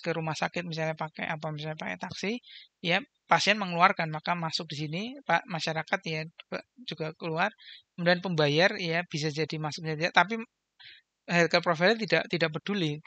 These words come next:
mau naik apa, dia nggak berhubungan, eh, atau tidak, tidak, tidak punya, tidak punya,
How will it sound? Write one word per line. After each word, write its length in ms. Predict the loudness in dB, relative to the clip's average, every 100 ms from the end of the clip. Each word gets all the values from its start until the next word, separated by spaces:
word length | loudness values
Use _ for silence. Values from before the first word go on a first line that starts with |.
| -8
mau 160 | -4 -2
naik 160 | 0 0
apa, 320 | 2 2 0 -4
dia 160 | -2 0
nggak 240 | -2 -4
berhubungan, 480 | -6 -6 -6 -6 -6 -10 -20 _ _ -4
eh, 460 | -2 0 -2 -2 -4
atau 160 | -6 -6
tidak, 320 | -4 -4 -4
tidak, 280 | -6 -6 -6
tidak 240 | -6 -4 -4
punya, 460 | -6 -4 -4 -4 -6
tidak 260 | -6 -6 -6
punya, 720 | -10 -6 -6 -4 -6 -6